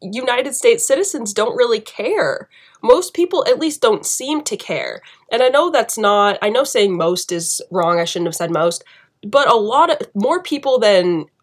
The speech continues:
I feel comfortable with seem to not care. Mitch McConnell is the one that's withholding these six hundred dollar payments right now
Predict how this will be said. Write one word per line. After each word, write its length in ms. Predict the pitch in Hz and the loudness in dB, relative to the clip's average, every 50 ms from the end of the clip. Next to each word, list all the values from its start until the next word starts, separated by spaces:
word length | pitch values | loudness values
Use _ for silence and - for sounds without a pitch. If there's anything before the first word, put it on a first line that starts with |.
| _ - | _ 2
I 180 | 185 185 185 | 4 4 2
feel 240 | 185 - 185 170 165 | 2 -2 -2 -4 -4
comfortable 640 | - - - 175 165 - - 180 165 160 147 131 | -2 -2 -2 -2 -2 -4 -6 -4 -2 -2 -2 -2
with 320 | 120 113 107 - - - - - _ _ _ - | -2 -4 -4 -6 -8 -12 -20 -20 _ _ _ -8
seem 340 | - - - 220 214 208 208 | -6 -4 -4 -2 -2 -2 -2
to 140 | 202 - 196 | -4 -4 -2
not 300 | 185 170 175 165 - - | 0 0 0 0 -2 -6
care. 520 | - - - 170 165 156 - - - - _ _ _ _ _ _ _ _ - | -12 -8 -6 -4 -4 -4 -4 -8 -12 -16 _ _ _ _ _ _ _ _ -4
Mitch 180 | 269 330 - | -4 -4 -2
McConnell 480 | - 294 269 - - 247 262 277 233 196 | -2 -2 -2 -2 -2 0 4 4 4 4
is 120 | 170 180 | 2 0
the 100 | - 180 | 0 0
one 140 | 185 180 180 | 0 2 0
that's 180 | 170 165 - - | 0 -2 -2 0
withholding 580 | 180 220 233 - - 180 220 226 - 170 165 | -2 -2 -2 -4 -6 -6 -4 -2 0 0 0
these 220 | 165 170 170 170 - | 0 -2 -2 -4 -4
six 200 | - 208 - - | -6 -6 -6 -6
hundred 220 | - 196 185 180 | -6 -6 -4 -2
dollar 240 | 185 180 170 170 165 | 0 2 2 2 0
payments 460 | 165 - 247 262 302 294 262 - - | 0 -2 -2 0 0 0 -2 -2 -4
right 160 | 190 175 - | -4 -2 -2
now 260 | 190 165 165 165 180 | 0 2 2 2 0